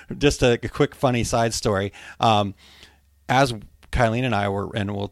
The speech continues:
I'll talk about this last sprint here, but as Kylene and I were coming up to the finish line, all of a sudden the, uh, race organizer people had, like, put out a, like, a finish, like a, you know, one of the ribbons.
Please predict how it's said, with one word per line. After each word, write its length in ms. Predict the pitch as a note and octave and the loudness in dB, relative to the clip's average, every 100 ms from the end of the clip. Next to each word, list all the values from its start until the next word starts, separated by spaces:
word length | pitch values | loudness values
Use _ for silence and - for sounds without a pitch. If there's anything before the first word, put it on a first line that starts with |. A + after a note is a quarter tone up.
| - | -10
I'll 160 | G#2 G2+ - | -12 -12 -6
talk 220 | A2+ G#2 | -6 -4
about 200 | G2 F#2+ | -8 -8
this 200 | F#2+ - | -10 -10
last 260 | G2 G2 - | -8 -8 -8
sprint 280 | - C3+ | -4 -4
here, 180 | G#2+ F#2+ | -2 -4
but 140 | F#2+ G2+ | -2 0
as 180 | G#2 | -2
Kylene 340 | - A#2 A2+ D#3 | 0 0 2 2
and 80 | C3 | 2
I 100 | G#2 | 0
were 100 | G2+ | 0
coming 280 | - A#2 | -2 -2
up 140 | A2 - | -4 -6
to 80 | - | -10
the 80 | |
finish 340 | - G3+ A3+ - | -2 0 0 0
line, 240 | G2+ G#2 - - - _ | -2 -2 -6 -20 -20 _
all 160 | B2 D3 | 0 0
of 60 | |
a 60 | C#3+ | 0
sudden 520 | - F#3 D#3+ A#2+ B2 - - | 4 4 4 0 -4 -12 -18
the, 400 | A#2 B2 A#2 A2+ | -2 0 2 0
uh, 340 | - A2 G#2 G#2 | 0 0 0 -2
race 360 | G#2 B2 E3 D3+ | 0 2 4 4
organizer 420 | B2 A2 G#2+ G#2 | 4 2 0 0
people 380 | - A2+ A#2 G#2 | 0 2 2 2
had, 340 | A2 G#2+ - | 0 -2 -6
like, 260 | A2+ G#2 - | -6 2 4
put 220 | - D3 | 6 4
out 340 | A#2+ A2+ - _ _ _ | 4 2 0 _ _ _
a, 240 | A#2 G#2+ G2 - _ | 0 0 -2 -10 _
like, 200 | C3 G#2 | -6 -6
a 100 | G#2 | -6
finish, 580 | - - G#3+ A#3 - - | -12 0 2 2 0 -8
like 380 | - C3+ C3+ A#2+ | -12 -12 -6 -4
a, 260 | G#2+ G2+ - _ _ | -4 -4 -10 _ _
you 100 | - | -6
know, 80 | A2+ | -6
one 180 | G2 A#2+ | -2 -2
of 60 | A2+ | -2
the 80 | |
ribbons. 560 | G2+ D#3 E3 F2 - - | 4 6 4 0 -6 -10